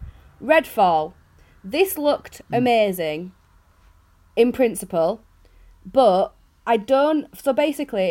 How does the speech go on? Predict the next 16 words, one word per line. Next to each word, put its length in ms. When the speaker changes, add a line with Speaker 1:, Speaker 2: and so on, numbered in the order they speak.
Speaker 1:
it's, 200
it's 420
a 80
vampire 1000
sort 380
of, 320
um, 500
first 280
person 360
shooter 300
kind 240
of 80
thing, 320
but 440
they 200
have 380